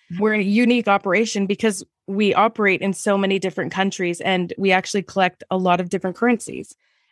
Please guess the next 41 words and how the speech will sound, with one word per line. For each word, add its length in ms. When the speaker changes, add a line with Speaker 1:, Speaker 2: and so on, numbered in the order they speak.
Speaker 2:
And 120
I 140
thought 240
that 200
sort 180
of 120
made 240
us 180
immune 640
to 180
a 20
lot 280
of, 400
a 60
lot 160
of 140
problems 460
that 140
some 220
companies 640
undergo. 440
Like, 260
when 160
the 60
Canadian 400
dollar 280
falls, 360
it's 140
like, 140
"Oh, 140
that's 200
fine. 300
Like, 220
the 80
American 380
dollar's 340
up." 260
Or 340
there 160
was 140
always 600